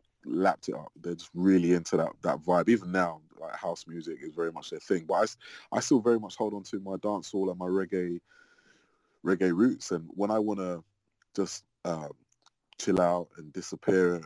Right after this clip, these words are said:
and dis-, disappear into myself and just, uh, contemplate life and so on, it comes on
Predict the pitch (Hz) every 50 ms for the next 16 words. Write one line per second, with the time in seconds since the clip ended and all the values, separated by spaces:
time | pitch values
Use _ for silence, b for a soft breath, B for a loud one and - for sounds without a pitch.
0 | - 80 78 76 - _ _ _ - 90 - - - _ - 104 - 98 - -
1 | 107 92 90 - 95 101 - - 95 82 82 - - - 87 80 80 - - 80
2 | 73 73 71 71 - _ b b b b b b b b b b b b b b
3 | b _ - 85 78 - - - 80 76 76 71 69 69 - _ _ - - 107
4 | 98 - - 90 - - 95 76 62 82 90 95 101 92 - - - 80 - -
5 | 107 98 95 85 78 73 73 76 _ _ - 85 82 - - 95 85 82 80 95
6 | 95 90 78 76